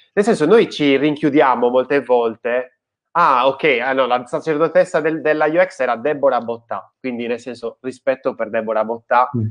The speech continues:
Speaker 1: eh, forse tra una, una decade possiamo definirci al suo livello. Eh, intanto ciao Deborah, se ci stai vedendo, se ci stai ascoltando.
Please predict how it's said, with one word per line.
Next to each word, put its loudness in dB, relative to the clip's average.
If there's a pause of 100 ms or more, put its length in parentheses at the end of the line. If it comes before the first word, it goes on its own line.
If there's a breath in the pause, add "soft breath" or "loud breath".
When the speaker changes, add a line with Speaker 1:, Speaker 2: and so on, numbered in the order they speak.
(300 loud breath)
Speaker 1:
eh, -4
forse -14
tra 0
una, -4
una 0
decade 2
possiamo -6 (340)
definirci -8
al -8
suo -10
livello. -10 (600 soft breath)
Eh, 4
intanto 2
ciao 2
Deborah, 2
se -14
ci -12
stai -6
vedendo, -6
se -16
ci -16
stai -10
ascoltando. -18